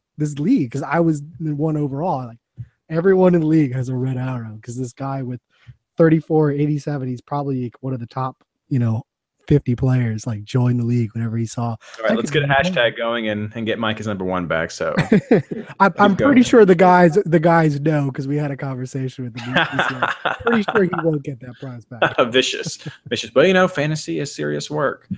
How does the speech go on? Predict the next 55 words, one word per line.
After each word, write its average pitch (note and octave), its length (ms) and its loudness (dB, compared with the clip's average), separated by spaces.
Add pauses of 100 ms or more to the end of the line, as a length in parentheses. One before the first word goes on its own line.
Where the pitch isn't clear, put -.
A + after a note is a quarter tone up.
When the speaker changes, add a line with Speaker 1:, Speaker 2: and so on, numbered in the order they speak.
(380)
Speaker 2:
Well, E3+ 160 6
now F#3 220 6
let's F#3+ 120 4
get G3 120 8
on F3+ 100 4
to E3+ 80 4
the D#3 80 6
housekeeping F3 720 0
slash F3 680 -4 (140)
M F3+ 180 -6
V F3+ 200 -8
P G#3 220 -10
presentation. C3 800 -2
First, G4+ 460 2
a F3 40 2
little A3 200 6
bit G3+ 120 6
of F#3 100 6
interesting E3 520 -2
news. D3+ 320 0 (380)
Uh, D3 200 8
Jason G3 440 4
has E3 180 4
gotten D3+ 260 2
a E3 60 0
new D#3 140 2
job, C3+ 340 2
and E3 100 0
he D3+ 140 2
is B2 240 -2
out D3+ 340 0 (300)
getting D3+ 180 -4
some C#3+ 140 -8
training D#3+ 420 -6
right B2 220 -4
now B2 240 -4
up C3 180 -4
in B2 220 0
Michigan, B2 440 -4
I F#2 100 -4
believe. F#2+ 560 -6
And B2 320 -6
while C#3+ 160 6
he F#3+ 140 4
was D3+ 160 0
out, D3 260 2
he D3+ 80 4
went C#3 160 2
to C3 100 0
watch A#2 380 2
Decision C3+ 440 -2
Day G#2+ 200 2
and G#2 140 -4
told G#2+ 200 -2
us A2 200 0